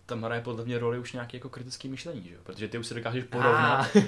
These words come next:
Speaker 2: <laughs>
Speaker 1: tu svoji výhodu a, a
Speaker 2: No jasně.
Speaker 1: nevýhodu prostě
Speaker 2: Vždycky
Speaker 1: týdenní
Speaker 2: jde po, po
Speaker 1: situaci, že jo?
Speaker 2: poptávku a, a to.
Speaker 1: Aha, aha.
Speaker 2: No,
Speaker 1: A
Speaker 2: kritický
Speaker 1: teďkonc-,
Speaker 2: myšlení, no.
Speaker 1: no, a to je strašně zajímavá kapitola, o který bych se docela chtěl bavit.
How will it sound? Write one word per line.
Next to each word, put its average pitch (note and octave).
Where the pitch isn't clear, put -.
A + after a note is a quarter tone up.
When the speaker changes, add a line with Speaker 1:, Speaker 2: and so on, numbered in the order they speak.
Speaker 2:
<laughs> -
Speaker 1:
tu -
svoji C3
výhodu B2+
a, C#3
a C#3
Speaker 2:
No C#3+
jasně. C3+
Speaker 1:
nevýhodu C3
prostě C3
Speaker 2:
Vždycky C#3+
Speaker 1:
týdenní D#3
Speaker 2:
jde -
po, D#3+
po D3
Speaker 1:
situaci, C#3
že D#3
jo? C3+
Speaker 2:
poptávku C3+
a, B2
a B2
to. A#2+
Speaker 1:
Aha, C#3
aha. G#2+
Speaker 2:
No, C#3+
Speaker 1:
A -
Speaker 2:
kritický -
Speaker 1:
teďkonc-, C#3
Speaker 2:
myšlení, D3+
no. A2+
Speaker 1:
no, C#3+
a F3
to -
je C3
strašně C3
zajímavá B2+
kapitola, A2
o G2
který A2
bych G#2+
se -
docela A2+
chtěl C#3+
bavit. G#2+